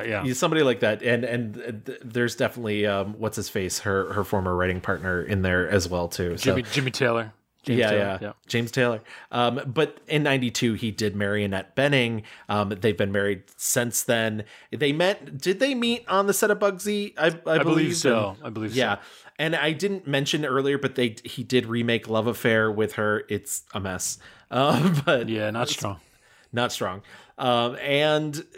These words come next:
Speaker 2: they've had four children. Um, the oldest child has since come out as trans,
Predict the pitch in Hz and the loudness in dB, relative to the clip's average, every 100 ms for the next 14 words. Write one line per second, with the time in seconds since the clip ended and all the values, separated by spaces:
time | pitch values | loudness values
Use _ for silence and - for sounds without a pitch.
0 | - 147 143 131 127 127 - 117 101 131 | -20 -8 0 2 2 0 -2 -4 -2 -4
1 | 117 - 208 190 180 170 165 156 117 117 | -4 0 0 2 2 2 2 0 0 2
2 | 107 107 - - _ - 123 131 135 143 | 2 -2 -10 -20 _ 0 0 2 0 0
3 | 143 139 123 120 120 - 120 110 - - | 0 0 2 2 0 -4 -2 -2 -4 -12
4 | 113 - 120 117 - - - 117 110 107 | -6 -2 -2 -2 -8 -8 -4 0 0 0
5 | 113 - _ 110 107 101 - _ _ - | -2 -6 _ -2 0 0 -6 _ _ -6
6 | 127 120 135 220 - | 0 2 2 -2 -8